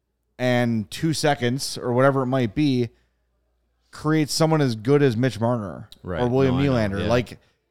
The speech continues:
Speaker 1: those guys are established. They're good. They're ready. They're young.
Speaker 2: Mm-hmm.
Speaker 1: They're not lottery tickets. And the beauty of having all those draft assets is not just to make the picks,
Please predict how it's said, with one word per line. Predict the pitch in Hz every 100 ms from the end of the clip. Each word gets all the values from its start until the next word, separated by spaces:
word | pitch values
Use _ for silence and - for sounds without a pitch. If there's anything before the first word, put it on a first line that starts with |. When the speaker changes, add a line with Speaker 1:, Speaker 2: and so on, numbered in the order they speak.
| _ _
Speaker 1:
those | 110 151 160
guys | 156 131
are | 107
established. | - 123 135 160 190 -
They're | 110 95
good. | 90 110 135 175 190 - _ _ _ _ _
They're | 101 110
ready. | 104 160 196 190
They're | 123 110
young. | 107 127 165 175 180 165 _ _ -
Speaker 2:
Mm-hmm. | 80 82 - _ _
Speaker 1:
They're | 135 131
not | 131 147 127
lottery | 139 147 131
tickets. | 104 110 95 80 - - -
And | 127 127 120 107 _ _ _ _ _ _ _
the | 120
beauty | 95 113 135 156 160
of | 143
having | 135 160 170 123
all | 104 120 123
those | 131 127
draft | 104 131 131
assets | 139 170 185 120 110
is | 110
not | 107 170 226
just | 202 -
to | 127
make | 123 156
the | 104
picks, | - 208 180 - - -